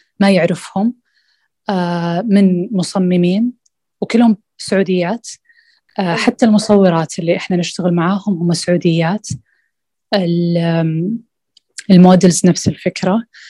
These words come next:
Speaker 1: قاعدين نحاول قد ما نقدر إنه يكون ال-، آه، أيجاكس سعودي مية بالمية. هذا مش تقليل يعني في أي جنسية ثانية، لكن هذا إحنا يعني، هذا المحيط حقنا.
Speaker 2: مم.
Speaker 1: فأيجاكس للأمانة لولا وجود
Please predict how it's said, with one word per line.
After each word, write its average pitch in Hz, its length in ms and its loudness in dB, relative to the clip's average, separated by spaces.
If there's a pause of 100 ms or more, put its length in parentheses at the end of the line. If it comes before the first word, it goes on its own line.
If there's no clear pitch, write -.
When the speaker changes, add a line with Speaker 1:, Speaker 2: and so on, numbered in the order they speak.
(220)
Speaker 1:
قاعدين 202 300 6
نحاول 202 440 2
قد 185 220 -2
ما 185 140 0
نقدر 196 460 -4
إنه 175 420 -4
يكون 190 640 -2
ال-، 160 500 -6
آه، 160 360 -4 (380)
أيجاكس 208 480 4
سعودي 202 600 2
مية 208 320 2
بالمية. 165 500 -2 (440)
هذا 233 220 4
مش 247 300 0
تقليل 190 460 -4
يعني 160 280 -6
في - 200 -12
أي 180 220 2
جنسية 185 460 0
ثانية، 220 440 4
لكن 285 480 6 (420)
هذا 240 220 0
إحنا 185 260 -10
يعني، 160 260 -8
هذا 196 160 0
المحيط 185 420 -4
حقنا. 160 460 -6 (280)
Speaker 2:
مم. 202 260 -12
Speaker 1:
فأيجاكس 190 1200 0
للأمانة 220 520 0
لولا 196 420 0
وجود 175 520 -2